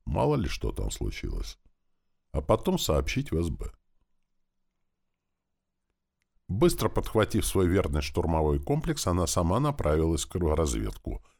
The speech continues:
не обращая внимания на надувшуюся от обиды Сору. Но рисковать этой девчушкой она не собиралась. Сертон же отреагировал на происходящее с ледяным спокойствием.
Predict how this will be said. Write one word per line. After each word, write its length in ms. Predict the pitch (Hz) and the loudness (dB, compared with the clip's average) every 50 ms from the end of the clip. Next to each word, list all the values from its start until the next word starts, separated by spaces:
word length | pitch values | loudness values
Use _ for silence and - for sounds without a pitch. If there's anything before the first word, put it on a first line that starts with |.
| _ - | _ -2
не 60 | 76 | 0
обращая 480 | 73 67 - 80 73 - - 82 73 64 | 0 2 2 2 0 2 0 2 2 2
внимания 480 | 64 71 73 71 80 90 90 82 76 | 2 2 2 2 2 2 2 2 2
на 160 | 73 73 73 73 | 2 2 2 2
надувшуюся 760 | 76 78 73 78 85 - - - 69 64 - - - 65 | 2 2 2 0 0 0 0 0 0 0 0 0 -2 -2
от 100 | 64 - 78 | 0 0 0
обиды 340 | 71 67 76 76 65 67 67 | 0 0 0 0 -2 -2 -2
Сору. 420 | - - - 52 50 50 - - _ _ _ _ _ _ _ _ _ _ _ _ _ _ _ _ _ _ _ _ _ _ | -2 -4 -4 -4 -6 -8 -10 -14 _ _ _ _ _ _ _ _ _ _ _ _ _ _ _ _ _ _ _ _ _ _
Но 180 | - - 73 76 | -4 -2 0 0
рисковать 560 | 78 73 - - - 85 87 87 78 71 82 | 0 0 0 0 2 4 4 4 4 2 0
этой 220 | 78 - 73 78 | -2 -2 -2 -2
девчушкой 640 | 73 73 73 71 - - 113 104 - - 71 65 62 | -2 -2 -4 -4 -2 -2 -4 -4 -2 -2 -2 0 0
она 200 | 67 69 71 71 | 0 0 0 0
не 120 | 67 62 | 0 -2
собиралась. 760 | - - 76 71 92 92 76 - - - - - - - - _ _ _ _ _ _ _ _ _ _ _ _ _ _ _ _ _ _ _ _ _ _ _ _ _ _ _ | -2 -4 -4 -2 -2 -2 -2 -2 -4 -4 -6 -8 -10 -14 -16 _ _ _ _ _ _ _ _ _ _ _ _ _ _ _ _ _ _ _ _ _ _ _ _ _ _ _
Сертон 480 | - - - 151 165 156 151 190 185 160 | -10 0 4 4 4 4 6 4 4 6
же 160 | 151 175 160 | 8 8 8
отреагировал 680 | 135 - 139 139 131 127 113 131 139 143 156 156 147 139 | 8 8 8 8 8 8 8 6 6 8 8 8 8 8
на 120 | 139 131 | 6 6
происходящее 720 | 107 123 123 110 - - 120 117 113 131 - - 143 131 117 | 6 4 4 4 4 4 6 6 6 6 4 4 4 2 2
с 80 | - | 4
ледяным 400 | 117 107 95 101 101 98 98 85 | 2 2 4 4 2 2 2 2
спокойствием. 800 | - - - 95 87 - - 104 - - - 90 62 58 - | 0 0 0 0 0 0 -4 -6 -6 -6 -8 -8 -8 -8 -8